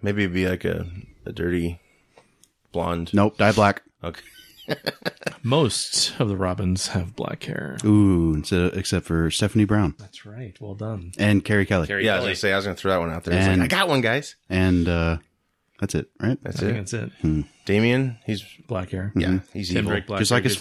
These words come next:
Speaker 3: Todd,
Speaker 2: father.
Speaker 3: black hair. Dick Grayson,
Speaker 1: He's
Speaker 3: black
Speaker 1: probably got
Speaker 3: hair.
Speaker 1: a red streak in
Speaker 2: Jason
Speaker 1: it.
Speaker 2: Todd,
Speaker 3: Yeah.
Speaker 2: white streak.
Speaker 1: Stupid.
Speaker 3: Steffi
Speaker 2: He does.
Speaker 3: Brown, blonde.
Speaker 1: Really?
Speaker 2: Yeah, Jason Todd has a white streak after, um,
Speaker 1: Oh, after
Speaker 2: dying.
Speaker 1: his death?
Speaker 2: Yeah.
Speaker 1: Really?
Speaker 2: It's like
Speaker 3: As
Speaker 2: Ro-,
Speaker 3: Robin, he
Speaker 2: it's
Speaker 3: didn't
Speaker 2: like,
Speaker 3: have a white
Speaker 1: Yeah,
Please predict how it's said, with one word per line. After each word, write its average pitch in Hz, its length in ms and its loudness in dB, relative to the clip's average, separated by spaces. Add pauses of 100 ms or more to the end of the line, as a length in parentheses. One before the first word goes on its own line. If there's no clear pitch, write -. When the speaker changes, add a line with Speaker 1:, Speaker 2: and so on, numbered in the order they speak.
Speaker 3:
Todd, 92 80 4
Speaker 2:
father. 85 120 0
Speaker 3:
black 98 240 -4
hair. 101 160 -2
Dick 101 160 -4
Grayson, 104 260 -4
Speaker 1:
He's 101 40 -2
Speaker 3:
black 95 100 0
Speaker 1:
probably 110 120 2
got 90 60 2
Speaker 3:
hair. 92 80 -2
Speaker 1:
a 92 40 -2
red 92 160 -2
streak 92 300 -2
in - 120 -4
Speaker 2:
Jason 101 180 2
Speaker 1:
it. 92 40 0
Speaker 2:
Todd, 98 400 2 (340)
Speaker 3:
Yeah. - 100 -10
Speaker 2:
white 95 180 0
streak. - 400 -2 (1400)
Speaker 1:
Stupid. - 320 -8
Speaker 3:
Steffi 143 120 2
Speaker 2:
He 131 60 6
does. 175 240 10
Speaker 3:
Brown, 107 220 0
blonde. 101 380 2
Speaker 1:
Really? 143 360 4
Speaker 2:
Yeah, 156 220 8
Jason 123 240 2
Todd 131 160 4
has 127 120 2
a 120 40 2
white 120 180 2
streak - 300 -2
after, 104 300 0 (220)
um, 92 380 2 (480)
Speaker 1:
Oh, 107 60 0
after 107 120 2
Speaker 2:
dying. 98 100 2
Speaker 1:
his 87 140 -4
death? 90 360 -2
Speaker 2:
Yeah. 87 180 2 (500)
Speaker 1:
Really? - 420 -4
Speaker 2:
It's - 140 -8
like 104 100 6
Speaker 3:
As 254 120 8
Speaker 2:
Ro-, 131 100 10
Speaker 3:
Robin, 120 360 4
he 101 80 2
Speaker 2:
it's 131 180 4
Speaker 3:
didn't - 20 2
Speaker 2:
like, 131 140 8
Speaker 3:
have 92 180 -2
a 87 40 -4
white 113 140 0
Speaker 1:
Yeah, 110 120 4